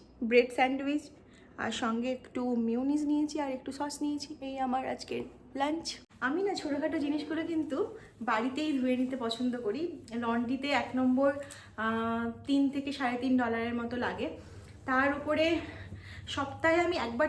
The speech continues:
তো করি, তাই জন্য হাতে ছোটোখাটো যে জিনিসগুলো সেগুলো তো বাড়িতে ধোয়াই যায়, কোনো প্রবলেম নয়। আর যদি, আহ, রোদ্দুর বেরোয় তাহলে তো কোনো কথাই নেই। আর যখন রোদ্দুর বেরোয় না তখন কিন্তু আমি গিয়ে লন্ড্রি করি। রনে-, আর সত্যি কথা বলতে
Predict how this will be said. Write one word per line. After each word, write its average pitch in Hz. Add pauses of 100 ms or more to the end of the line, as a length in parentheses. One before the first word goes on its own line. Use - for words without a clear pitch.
তো 339
করি, 226
তাই 269
জন্য 330
হাতে 240
ছোটোখাটো 294
যে 294
জিনিসগুলো 277
সেগুলো 262
তো 339
বাড়িতে 254
ধোয়াই 247
যায়, 233
কোনো 254
প্রবলেম 233
নয়। 247
আর 233
যদি, 240 (360)
আহ, 233
রোদ্দুর 240
বেরোয় 370
তাহলে 311
তো 320
কোনো 330
কথাই 262
নেই। 202
আর 214
যখন 214
রোদ্দুর 302
বেরোয় 349
না 370
তখন 320
কিন্তু 339
আমি 302
গিয়ে 302
লন্ড্রি 240
করি। 226 (540)
রনে-, 269 (120)
আর 269
সত্যি 277
কথা 311
বলতে 233